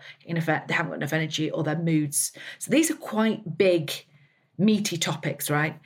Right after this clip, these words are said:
And we were employing quite a lot of young people, and they were great, bubbly and all the rest of it. But my feeling was that even though they were great in all the traditional ways,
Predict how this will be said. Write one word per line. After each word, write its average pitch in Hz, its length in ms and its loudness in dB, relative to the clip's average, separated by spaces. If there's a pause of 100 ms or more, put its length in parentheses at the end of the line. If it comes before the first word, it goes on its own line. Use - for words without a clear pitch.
(840)
And 202 480 0
we 233 300 2
were 277 120 4
employing 214 320 2
quite - 200 -2
a 185 40 4
lot - 180 2
of 160 60 -6
young 170 340 0
people, 180 560 0
and 208 80 0
they 262 60 6
were 277 60 4
great, 285 640 2
bubbly 190 240 4
and 180 100 0
all 175 60 0
the 185 80 0
rest 196 220 -4
of 160 100 2
it. 80 100 -6 (1160)
But 190 200 0
my 254 260 6
feeling 254 440 4
was 156 260 2
that - 320 -2 (120)
even 262 260 2
though 277 120 6
they 262 100 2
were 233 100 4
great 196 520 2
in 180 120 -2
all 220 280 4
the 214 140 4
traditional 196 640 0
ways, 175 500 0